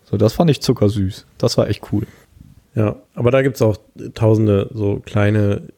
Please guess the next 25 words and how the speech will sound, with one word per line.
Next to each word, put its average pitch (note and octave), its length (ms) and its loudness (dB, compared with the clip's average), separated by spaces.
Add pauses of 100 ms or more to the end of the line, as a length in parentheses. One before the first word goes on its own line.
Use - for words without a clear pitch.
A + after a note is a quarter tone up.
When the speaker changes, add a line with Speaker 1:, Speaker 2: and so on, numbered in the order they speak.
(260)
Speaker 2:
ne, A#2 320 0
das A2+ 140 2
ist A#2+ 100 -4
ja C3 80 6
immer A#2 160 4
dieses, A2 380 2
wo G#2+ 100 2
man G#2+ 160 4
so G#2 80 0
von G#2+ 220 0
Quality A2 420 2
of G2+ 160 0
Life G2 320 2
spricht, - 560 -4
ne? A2 140 -2 (340)
Wenn A2 100 2
du A2 60 6
irgendwie A2+ 140 6
in A2+ 80 6
einem G#2+ 100 4
Park A#2 320 0
bist, - 240 0
der A2 180 4
irgendwie A2+ 200 0
ganz G#2+ 220 0